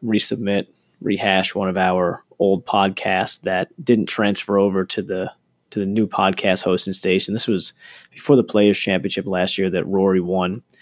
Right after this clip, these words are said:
Scott did a quick nine dive into T P C Sawgrass, one of Dye's most, if you will, diabolical courses. Um,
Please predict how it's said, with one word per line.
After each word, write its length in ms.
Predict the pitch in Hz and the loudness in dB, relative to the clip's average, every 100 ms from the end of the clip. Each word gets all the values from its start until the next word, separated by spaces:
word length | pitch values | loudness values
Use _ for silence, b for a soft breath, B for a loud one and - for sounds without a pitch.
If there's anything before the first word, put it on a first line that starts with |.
| B B B B | B B B B
Scott 280 | - 147 147 | 0 4 4
did 100 | 170 | 4
a 60 | 139 | 2
quick 260 | - 127 | 2 2
nine 380 | 117 107 101 98 | 4 2 2 0
dive 500 | 95 95 90 90 120 | 0 2 0 -2 -6
into 640 | - 98 95 - 92 95 92 | -4 -2 -2 -4 -4 -4 -4
T 180 | - 117 | 0 0
P 80 | 104 | 0
C 160 | - | -2
Sawgrass, 840 | 98 98 90 87 85 95 - - - | -2 0 0 0 -2 -2 -2 -4 -4
one 160 | 87 | -4
of 120 | 87 | -4
Dye's 640 | 98 90 87 90 123 - - | 0 0 2 0 -4 -6 -4
most, 480 | 95 90 - - - _ _ _ - | 0 0 -2 -6 -12 _ _ _ -4
if 180 | - | -2
you 80 | 113 | -2
will, 320 | 101 87 87 _ - | -2 -2 -4 _ 0
diabolical 560 | 104 92 90 87 95 98 | 2 4 4 2 2 0
courses. 640 | 98 87 - 87 90 - B B B B - | 2 0 0 -4 -4 -8 B B B B -4
Um, 580 | 95 92 92 123 104 | 0 0 -2 -6 -12